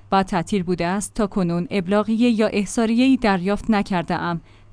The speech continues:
احتمالاً فردا از طریق سیستم سنا یا به صورت تلفنی به من اعلام خواهد شد که برای بازپرسی باید کجا بروم.»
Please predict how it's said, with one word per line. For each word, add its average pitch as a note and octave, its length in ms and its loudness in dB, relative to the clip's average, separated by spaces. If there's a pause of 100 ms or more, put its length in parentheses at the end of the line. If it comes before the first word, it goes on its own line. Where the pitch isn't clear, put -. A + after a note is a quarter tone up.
احتمالاً A#3 640 2
فردا C4 320 4
از B3+ 240 2
طریق C#4+ 340 0
سیستم C4+ 520 4
سنا A#3 340 2
یا A3 160 2
به G3 120 0
صورت A3 360 -2
تلفنی F#3 580 -2
به F#3 100 2
من G3+ 280 2
اعلام G3 280 2
خواهد F3+ 340 -4
شد F#3+ 280 -2
که A3 120 0
برای B3+ 360 2
بازپرسی G3 640 0
باید A#3+ 360 2
کجا F#3+ 320 -2
بروم.» C#3+ 420 -8